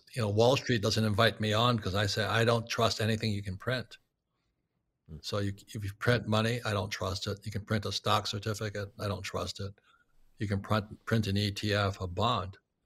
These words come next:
Speaker 1: So I'm pretty much a, very much a hard asset guy. So the Wall Street doesn't invite me on anymore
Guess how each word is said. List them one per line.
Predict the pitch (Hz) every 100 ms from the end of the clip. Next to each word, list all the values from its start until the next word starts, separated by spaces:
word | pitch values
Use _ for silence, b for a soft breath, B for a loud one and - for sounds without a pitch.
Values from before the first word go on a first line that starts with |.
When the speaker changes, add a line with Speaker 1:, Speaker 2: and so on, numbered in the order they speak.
| _ _ _ _ _ -
Speaker 1:
So | - 95
I'm | 107 101
pretty | - 135 135
much | 117 107
a, | 104
very | 101 110 107 104
much | 101
a | 98
hard | 90 - 107
asset | 101 92 - -
guy. | 110 107
So | 101 107
the | 95
Wall | 107 131
Street | - 110 101
doesn't | 110 104
invite | 98 95 101 98
me | 92
on | 98 110
anymore | 101 80 78 -